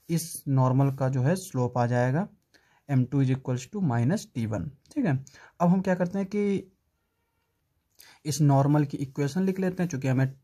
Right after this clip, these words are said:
स्लोप तो मिल गया। तो इक्वेशन क्या होगी हमारी, वाई माइनस, यहाँ पे इस पॉइंट से जा रहा है तो हम इसको लिखेंगे वाई वन क्या हो जाएगा, टू ए टी वन is equals to स्लोप हमारा क्या है, माइनस का टी वन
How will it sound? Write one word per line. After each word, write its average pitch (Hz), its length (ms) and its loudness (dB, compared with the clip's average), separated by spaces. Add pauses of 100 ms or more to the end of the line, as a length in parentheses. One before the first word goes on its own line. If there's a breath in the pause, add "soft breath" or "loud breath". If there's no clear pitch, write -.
स्लोप 135 320 0
तो 156 100 0
मिल 160 180 4
गया। 180 220 2
तो 160 120 -4
इक्वेशन 147 460 -2
क्या 151 120 0
होगी 156 140 0
हमारी, 160 300 0
वाई 131 340 2
माइनस, 143 540 2 (720 loud breath)
यहाँ 131 320 0
पे 143 200 -2
इस 143 200 -6
पॉइंट 143 280 -2
से 147 100 -4
जा 147 140 2
रहा 151 100 2
है 170 60 0
तो 160 100 -2
हम 131 140 4
इसको 135 240 -4
लिखेंगे 147 420 0
वाई 131 220 2
वन 139 160 2
क्या 139 140 0
हो 139 60 2
जाएगा, 143 200 2
टू 151 480 -4
ए 151 420 0 (240)
टी 120 200 0
वन 151 260 0 (460 soft breath)
is 135 140 -2
equals 131 460 -2
to 165 140 -6
स्लोप 135 320 0
हमारा 143 320 2
क्या 139 180 -2
है, 160 100 2
माइनस 123 540 0
का 147 180 -2
टी 147 260 -4
वन 180 240 0